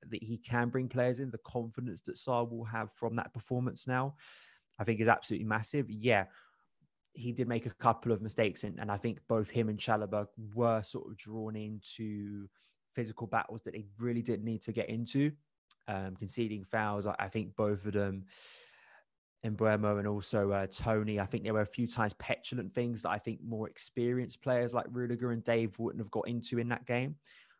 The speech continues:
But I think for both of them, in particular Sarr on this occasion, it's, it's a sign also, I think, as we've seen before with players, I think when you think about the atmosphere in the dressing room, the atmosphere around Cobham, the fact that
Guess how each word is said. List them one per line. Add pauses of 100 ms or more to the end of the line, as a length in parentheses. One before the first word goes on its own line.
(140)
But
I
think
for
both
of
them,
in
particular
Sarr
on
this
occasion, (840)
it's,
it's
a
sign
also,
I
think,
as
we've
seen
before
with
players,
I
think
when
you
think
about (1200)
the (200)
atmosphere
in
the
dressing
room,
the
atmosphere
around
Cobham,
the
fact
that